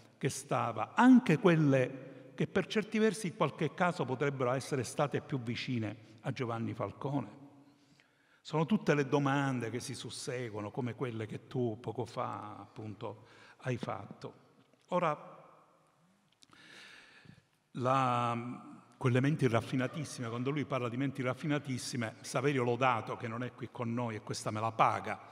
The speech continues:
di, ha detto che ha provato, in-, e conoscendo Saverio ci credo, chissà quanto gli, gli avrà rotto le scatole a Falcone perché gli dicesse qualcosa in più su ste menti raffinatissime,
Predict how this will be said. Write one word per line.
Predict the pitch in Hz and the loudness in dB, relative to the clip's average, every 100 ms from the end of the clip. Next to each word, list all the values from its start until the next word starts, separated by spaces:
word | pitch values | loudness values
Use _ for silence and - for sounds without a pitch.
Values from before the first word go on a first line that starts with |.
| - - - - 190 _ _ _ _ | -20 -20 -20 -18 -18 _ _ _ _
di, | - 151 160 | -6 -2 0
ha | 147 | 2
detto | 127 160 156 - 113 - - - - - - - | 4 2 2 2 0 -2 -12 -20 -20 -20 -20 0
che | 156 131 - - - - - - - - | 4 4 2 -10 -16 -20 -20 -20 -8 -2
ha | 127 | 4
provato, | - 139 143 160 123 147 | 10 12 12 10 8 2
in-, | 120 - | -2 -2
e | 127 - | -6 2
conoscendo | 131 123 147 143 127 | 4 4 4 4 4
Saverio | 131 127 156 117 | 2 2 2 2
ci | - 135 | 0 2
credo, | 170 165 123 113 101 - | 4 4 4 0 -4 -6
chissà | 113 - 131 | -4 0 0
quanto | 127 120 123 | 0 -2 -2
gli, | 113 - 131 | -4 -6 -6
gli | 123 | -4
avrà | 120 131 | -2 0
rotto | 135 - 127 | -2 0 -2
le | |
scatole | 123 - 180 151 123 123 | -2 2 6 6 4 -4
a | |
Falcone | 110 143 - 147 123 113 | 0 0 0 -2 0 -2
perché | 113 139 123 | -4 -2 -2
gli | 120 | -2
dicesse | 123 113 127 - | -4 -4 -4 -4
qualcosa | 117 120 151 127 | -4 -2 -4 -2
in | 120 | -4
più | - 135 | -2 -4
su | - | -6
ste | - 131 | -6 -4
menti | 123 120 | -4 -4
raffinatissime, | 123 117 131 123 135 120 - | -6 -6 -8 -8 -10 -12 -14